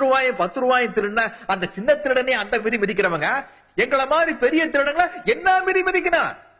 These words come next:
ஐயா சாமி, மிதிக்கலன்னா பரவாயில்ல, தலைவன் புண்ணாக்கு தெரு புழுதி புடலங்கான்னு தலைவன் தூக்கி வச்சுட்டு ஆடுறீங்களே. சரி பாவம், நீங்க வந்து என்ன பண்ணுவீங்க? உங்களுக்கு இருக்கிறது ரெண்டே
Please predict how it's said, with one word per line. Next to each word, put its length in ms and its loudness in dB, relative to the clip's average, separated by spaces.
ஐயா 280 0
சாமி, 260 0
மிதிக்கலன்னா 500 2
பரவாயில்ல, 360 2
தலைவன் 540 0
புண்ணாக்கு 400 0
தெரு 200 2
புழுதி 180 0
புடலங்கான்னு 420 0
தலைவன் 260 -2
தூக்கி 200 0
வச்சுட்டு 260 -2
ஆடுறீங்களே. 360 -2
சரி 180 0
பாவம், 220 2
நீங்க 160 0
வந்து 160 0
என்ன 120 0
பண்ணுவீங்க? 320 0
உங்களுக்கு 300 0
இருக்கிறது 300 0
ரெண்டே 240 0